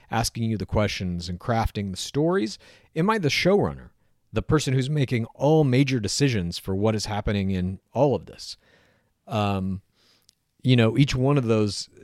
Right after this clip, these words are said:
has a different array of things that you can do, but I'm gonna assume here that this question just means if I was the showrunner, if I could do anything, basically, what would I want to do and how would I treat the players? I would treat the players, first of all,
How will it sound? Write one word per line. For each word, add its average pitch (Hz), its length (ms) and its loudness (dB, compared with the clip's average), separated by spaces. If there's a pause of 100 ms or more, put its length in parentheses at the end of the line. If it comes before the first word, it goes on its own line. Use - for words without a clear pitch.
(180)
has 120 220 0
a 113 60 0
different 113 520 -4
array 107 500 2
of 101 100 -2
things 107 380 -4
that 95 100 -6
you 92 180 -6
can 90 220 -8
do, 98 340 -4
but 95 260 -10
I'm 127 160 -6
gonna 156 160 0
assume 151 420 -4
here 120 180 0
that 104 100 -4
this 107 160 -8
question 104 320 -4
just 95 180 -6
means 98 320 -4 (400)
if 131 140 -2
I 127 140 4
was 101 180 -4
the 98 60 -6
showrunner, 87 560 -10 (640)
if 110 180 -8
I 101 80 -2
could 104 160 -6
do 104 160 -4
anything, 92 400 -8
basically, 85 420 -10
what 98 240 -4
would 104 140 -4
I 92 440 -6 (800)
want 117 360 -4
to 113 100 -8
do 104 440 -6
and 95 100 -14
how 110 220 -8
would 107 100 -6
I 98 60 -6
treat 101 220 -12
the 90 60 -20
players? 98 380 -8 (600)
I 139 100 2
would 165 120 4
treat 180 220 2
the 143 80 0
players, 127 400 4
first - 260 -4
of 95 100 -6
all, 90 220 -2